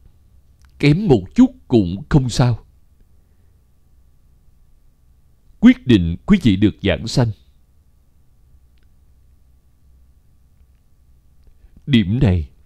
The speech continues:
chúng ta cần phải ghi nhớ. Vì sao vậy? Vì quý vị thật nhớ được thì quý vị mới thật tin tưởng, quý vị sẽ sanh đại hoan hỷ.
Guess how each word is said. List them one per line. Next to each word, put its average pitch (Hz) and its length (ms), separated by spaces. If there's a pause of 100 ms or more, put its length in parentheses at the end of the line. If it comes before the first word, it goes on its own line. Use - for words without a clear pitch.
chúng 208 120
ta 143 160 (100)
cần 92 220
phải 85 400
ghi 123 200
nhớ. 113 280 (360)
Vì 117 220
sao 139 260
vậy? 82 220 (320)
Vì 127 280
quý 196 160
vị 117 160
thật 95 140 (100)
nhớ 143 220 (100)
được 107 280
thì 107 240
quý 175 140
vị 110 120
mới 110 220
thật 90 100 (100)
tin 147 220
tưởng, 104 260 (140)
quý 165 160
vị 101 120
sẽ 135 160
sanh 143 320
đại 82 280
hoan 131 280
hỷ. 95 300